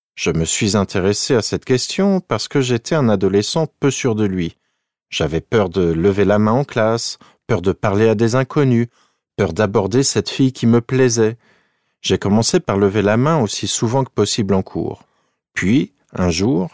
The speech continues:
je me suis donné comme défi de dire bonjour à un maximum de gens dans une boîte de nuit.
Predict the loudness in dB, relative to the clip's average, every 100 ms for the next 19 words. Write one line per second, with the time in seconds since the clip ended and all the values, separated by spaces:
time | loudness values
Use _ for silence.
0 | _ _ _ -2 0 2 0 2 2 2
1 | 2 2 2 0 0 0 2 0 0 0
2 | 0 0 2 2 2 0 -2 0 2 2
3 | 2 0 0 0 0 -2 0 2 2 2
4 | 0 0 -4